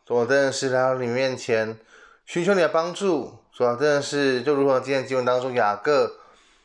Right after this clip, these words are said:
他的改变，这是一个很大的改变，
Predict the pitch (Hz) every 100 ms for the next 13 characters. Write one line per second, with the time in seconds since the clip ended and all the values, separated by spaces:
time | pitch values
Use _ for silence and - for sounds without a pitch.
0 | _ _ - 151 147 110 101 135 135 104
1 | 95 _ _ - 175 175 180 170 127 113
2 | 160 151 127 110 98 120 120 98